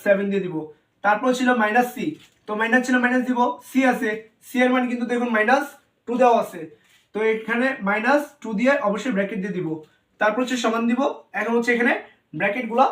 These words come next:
উঠাই দিতে হবে। তো ব্র্যাকেটের বাইরে ছিল মাইনাস, ভিতরে আছে মাইনাস, মাইনাসে মাইনাস হয় প্লাস, প্লাস সামনে দেওয়ার কোনো প্রয়োজন নাই, থ্রি ছিল থ্রি লিখে দিব, ব্র্যাকেটের বাইরে মাইনাস, ভিতরে মাইনাস, মাইনাসে মাইনাসে প্লাস, ফাইভ ছিল ফাইভ দিব, প্লাস, পরে ফোর,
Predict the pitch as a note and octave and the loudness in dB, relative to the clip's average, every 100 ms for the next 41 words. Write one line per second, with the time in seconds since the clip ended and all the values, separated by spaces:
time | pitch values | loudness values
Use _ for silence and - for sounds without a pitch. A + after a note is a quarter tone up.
0 | - - A#3+ B3+ A3 A3 F#3+ D#3 D3 - | -2 -10 0 0 0 -4 -4 -4 -6 -12
1 | _ _ _ F#3+ F#3+ G3+ A#3+ A#3+ B3 B3 | _ _ _ -6 -4 0 2 2 0 0
2 | A#3+ B3 B3 - F#3 G3+ A#3+ A#3+ A#3+ A#3 | 2 2 0 -4 -10 -2 0 2 0 2
3 | A3+ A3+ - G3 G#3 A#3 A#3+ A#3+ A#3 A3+ | 0 -4 -14 -8 -6 -2 -2 0 2 2
4 | A3+ A3+ A3+ - A3+ A3+ A3+ A#3 A#3 A3 | 4 4 4 2 2 2 -2 0 -2 -2
5 | A#3 A#3+ A#3+ A#3 C4+ E4+ - _ - A3 | -2 -2 -2 -2 -2 -6 -14 _ -8 -6
6 | A#3+ A#3+ A#3+ A3 A3 G3+ F3 D#3+ - _ | 0 0 0 -4 -4 -4 -4 -4 -6 _
7 | _ _ D3+ F#3+ A#3 A#3 A#3+ A#3+ C#4+ - | _ _ -4 -2 0 2 4 4 0 -2
8 | - F#3 A#3 A3 G3+ F3 - - G3+ A3+ | -10 -6 -2 -2 -2 -6 -12 -8 -4 -4
9 | A#3+ A#3+ A#3+ A#3 A#3 A#3+ - - _ _ | -2 -2 -4 2 2 2 0 -16 _ _
10 | _ - G3 G#3+ B3 A#3+ A3 F#3+ A#3 A3+ | _ -4 -4 -2 -2 0 0 -2 -2 0
11 | A#3 - _ _ _ _ G#3+ A3 B3 - | -2 -8 _ _ _ _ 2 4 4 0
12 | - _ _ _ G#3 A3 A3+ G3+ | -14 _ _ _ 0 0 2 2